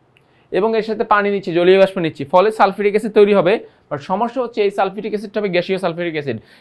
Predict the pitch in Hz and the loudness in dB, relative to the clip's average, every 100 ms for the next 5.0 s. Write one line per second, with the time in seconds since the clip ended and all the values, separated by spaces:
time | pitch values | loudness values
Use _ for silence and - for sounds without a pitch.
0 | - 127 185 240 214 214 226 220 202 208 | -10 4 6 6 4 0 0 -2 -2 0
1 | 208 208 208 202 190 208 202 202 190 185 | -2 -2 -4 -2 -4 -4 -2 4 4 4
2 | 202 175 165 165 175 165 151 151 202 196 | 4 4 4 4 0 -2 -2 -2 -6 -6
3 | 180 165 156 170 - 151 175 185 185 175 | -2 -2 -2 -6 -8 -2 -2 -2 -4 -2
4 | 160 143 120 117 180 214 220 214 226 | 2 2 0 -4 -2 0 0 -2 -4